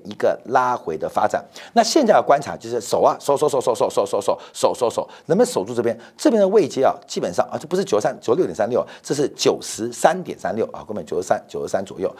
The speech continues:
就是九十三左右的位置，九十三点三是美元一个很重要的底线。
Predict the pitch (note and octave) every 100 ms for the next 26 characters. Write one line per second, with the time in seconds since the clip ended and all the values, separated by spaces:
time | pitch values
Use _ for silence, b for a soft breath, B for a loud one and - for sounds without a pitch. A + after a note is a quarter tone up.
0 | B - G#2 - B2+ F2 C3+ F3+ G3 F#3
1 | E2+ F#2+ A2 A2 - - B B - D3+
2 | G#3 C#4 C#4 G3+ A#2+ - - C#3+ D3 -
3 | b b - A#2 - - G#2 E2 F#2+ F2+
4 | - - - - G#2+ D#2 - - G#3 A#2
5 | G#2 B2 E2 D2+ - G2 - - -